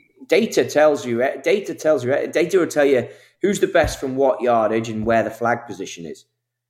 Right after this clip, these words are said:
Who's the best at the fade? Who's the best at the draw? Who's the best when the turf conditions get firm? Who's the best?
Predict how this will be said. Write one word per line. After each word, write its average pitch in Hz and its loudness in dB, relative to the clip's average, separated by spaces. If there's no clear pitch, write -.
Who's 156 4
the 135 -10
best 131 0
at - -4
the - -12
fade? 117 2
Who's 131 0
the 123 -18
best 117 -2
at - -18
the 107 -12
draw? 104 0
Who's 151 2
the 123 -6
best 127 -2
when 117 2
the 110 0
turf 117 2
conditions 113 -4
get - -4
firm? 113 2
Who's 131 -2
the 127 -8
best? 117 -2